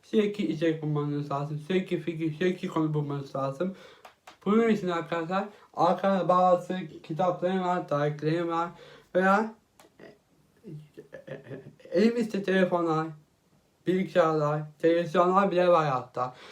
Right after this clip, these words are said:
Son dönemlerde teknoloji acayip gelişti bu, özellikle pandemi döneminde. Bunlardan, internetten araştırarak da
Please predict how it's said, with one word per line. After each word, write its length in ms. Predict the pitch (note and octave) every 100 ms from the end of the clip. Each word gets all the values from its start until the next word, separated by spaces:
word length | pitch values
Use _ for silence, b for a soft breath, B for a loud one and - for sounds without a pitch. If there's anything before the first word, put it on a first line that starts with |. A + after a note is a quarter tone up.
| B
Son 280 | - G#3 A3
dönemlerde 480 | G#3 E3+ D3 D3+ D3
teknoloji 480 | F3 F#3+ E3+ E3 F3 -
acayip 460 | D3+ D3 E3+ D#3+
gelişti 340 | D3+ C#3+ D3 C#3+
bu, 120 | D3
özellikle 580 | D3+ D#3+ D3+ D3 C#3+ C3
pandemi 500 | C3 D3+ D#3+ E3+ D#3
döneminde. 640 | D3 C3 B2 C3+ D#3+ - B B B B _ _ -
Bunlardan, 880 | F3+ A#3 A3+ F#3+ D#3+ E3 D3+ - -
internetten 640 | F#3 F#3 F3+ F3+ E3 D3 D3
araştırarak 640 | D#3+ E3+ E3 - D#3+ D3+
da 220 | F3 E3